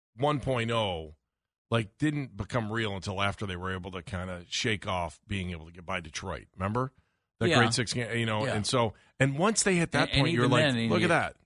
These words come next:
Speaker 1: you know?
Speaker 2: it, it still didn't, you know, you went to the finals once, but y-, you still thought, "Okay, how
Speaker 1: Man,
Speaker 2: good,
Speaker 1: we're a
Speaker 2: how
Speaker 1: million
Speaker 2: good,
Speaker 1: miles away from the Spurs at
Speaker 2: right,
Speaker 1: that
Speaker 2: how
Speaker 1: point,
Speaker 2: good
Speaker 1: yeah.
Speaker 2: can this team be?"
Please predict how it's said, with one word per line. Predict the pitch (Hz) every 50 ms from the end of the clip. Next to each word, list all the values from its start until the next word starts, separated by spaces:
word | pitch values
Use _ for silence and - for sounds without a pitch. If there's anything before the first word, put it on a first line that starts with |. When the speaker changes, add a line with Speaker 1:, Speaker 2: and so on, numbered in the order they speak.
| _ -
Speaker 1:
you | 107
know? | 117 123 131 139
Speaker 2:
it, | 107
it | 101 -
still | - - - 165 147 127
didn't, | 107 110 107 95 95 87 - _ _ _ _ _ _
you | _ -
know, | 85 78 76 - _ _ _ _ _ _ _ _
you | 117 120
went | 120 101
to | 95
the | 95 87
finals | - 107 110 104 92 76 76 78
once, | 82 82 92 - -
but | - - - - _ _ _ _ _ _ _ _ _ _ _ _ _ _ _ _ _ -
y-, | 110 104 - -
you | - 110 107
still | - - - - - 131 131 123
thought, | 104 - 117 110 107 104 - _ - -
"Okay, | 101 - 101 90 - _ _ _ _ _ _ _ _ _ -
how | - 117
Speaker 1:
Man, | 120 120
Speaker 2:
good, | 127 131
Speaker 1:
we're | 143 135
a | 123
Speaker 2:
how | 127 135
Speaker 1:
million | 139 151 165 - 170 165 156
Speaker 2:
good, |
Speaker 1:
miles | 151 151 151 147 147 123
away | 127 131 135 131
from | - - 127
the | 120
Spurs | 107 - - 117 104 92 90 80 -
at | 117
Speaker 2:
right, | 104
Speaker 1:
that | 90 85
Speaker 2:
how | 135 139 135
Speaker 1:
point, | - 143
Speaker 2:
good | 143 127
Speaker 1:
yeah. | 87
Speaker 2:
can | 110 123 120
this | 117 113 - -
team | - - 113 104 98 90
be?" | 98 90 78 -